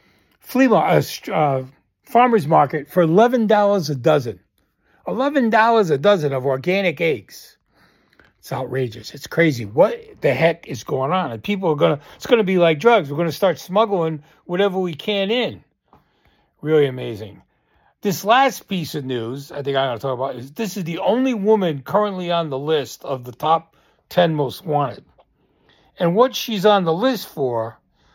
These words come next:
is really crazy. It's the crypto queen. She scammed investors out of four billion dollars. Then she boarded a plane and disappeared. This is on C N N, and the whole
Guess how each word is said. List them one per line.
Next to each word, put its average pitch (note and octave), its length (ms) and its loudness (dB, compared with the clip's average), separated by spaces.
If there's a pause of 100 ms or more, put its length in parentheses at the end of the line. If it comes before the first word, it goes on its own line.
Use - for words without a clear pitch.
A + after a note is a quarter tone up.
(240)
is C3+ 140 -10
really G3+ 320 -6
crazy. - 600 -6 (720)
It's C#3+ 220 -6
the - 100 2
crypto G#3 500 0
queen. A#2+ 520 -4
She G3+ 240 -8
scammed G#3+ 500 -2
investors F3+ 640 -2
out C#3+ 160 0
of B2+ 80 -8
four A3 340 4
billion F#3 460 0
dollars. D#3+ 640 0 (640)
Then F3 160 -6
she F3+ 140 -8
boarded F3+ 400 0
a E3+ 80 -2
plane F3+ 340 -4
and C#3+ 100 -4
disappeared. D3 720 -8 (1500)
This G#3 140 2
is A#3+ 140 0
on G#3+ 180 4
C G#3+ 200 -2
N F3+ 140 0
N, F3+ 220 2
and B2+ 100 -6
the C3 80 -2
whole F#3 540 2